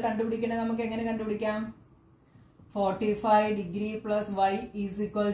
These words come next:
to one eighty degree. അപ്പൊ y എന്ത് വരും? Y is equal to one eighty degree minus forty-five. forty five equals ഇപ്പുറം വരുമ്പോ എന്താ? മൈനസ് ഫോർട്ടി ഫൈവ് ആകും.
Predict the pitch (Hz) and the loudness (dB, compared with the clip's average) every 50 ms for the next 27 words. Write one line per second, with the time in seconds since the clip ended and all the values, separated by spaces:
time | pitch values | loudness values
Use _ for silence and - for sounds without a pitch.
0 | - 262 285 330 392 415 - - - - - - - - - - - - - - | 2 2 2 2 2 0 -4 -10 -18 -20 -20 -20 -20 -20 -20 -20 -20 -20 -20 -20
1 | - - 170 185 185 185 185 190 196 190 - - 190 175 165 156 156 147 147 160 | -12 -4 0 0 2 2 0 -2 -2 -4 -4 -4 -2 -2 0 -2 -2 -2 -2 -4
2 | 175 180 214 269 311 381 403 403 - - - - - - - - - - - - | -2 0 2 2 2 0 -2 -4 -10 -16 -20 -20 -20 -20 -20 -20 -20 -20 -20 -20
3 | - - - - - - - 226 220 220 214 226 247 254 247 240 247 240 226 220 | -20 -20 -20 -20 -20 -14 -8 -4 0 4 4 6 6 6 6 6 4 2 2 2
4 | 214 220 220 220 214 - - - 175 180 185 185 196 - - 190 190 185 170 180 | 0 0 -2 -6 -8 -12 -12 -6 -2 0 0 0 0 -4 -6 -4 -4 -4 -4 -4
5 | 190 180 - 190 180 180 185 180 - 240 269 320 359 415 - - - - - - | -6 -6 -4 -4 -4 -4 -4 -2 0 2 2 2 2 0 -2 -6 -12 -20 -20 -20
6 | - - - - - 175 185 180 180 180 190 202 208 - - 233 226 202 185 190 | -20 -20 -20 -12 -4 -2 -2 -2 0 -2 -2 0 -2 -2 0 -2 -2 0 0 -2
7 | 175 160 175 208 247 285 320 359 - - - 180 185 190 196 208 240 294 370 453 | -2 -2 0 0 2 2 2 0 -2 -6 -4 0 0 2 2 4 4 4 4 4
8 | - - - - - - 208 190 170 - 180 170 - 170 156 151 - - 196 196 | 0 -6 -12 -16 -10 -6 -4 -4 -2 -2 -4 -6 -4 -4 -4 -4 -4 -2 -2 -2
9 | 190 226 220 214 240 226 233 226 196 190 202 214 214 214 247 226 208 180 - 226 | -2 -2 -2 -2 0 0 0 0 0 0 0 0 0 0 0 0 -2 0 2 2
10 | 226 226 214 214 214 214 208 208 214 226 262 330 - - - - - 190 185 185 | 4 4 4 4 4 2 2 4 4 4 4 2 0 -4 -10 -8 -4 -2 -2 -2
11 | 190 190 190 185 - - 175 160 165 170 165 147 160 160 165 160 156 147 147 147 | -2 -4 -4 -6 -8 -6 -6 -6 -6 -6 -6 -6 -4 -4 -2 -2 -2 -2 -4 -4
12 | 151 | -6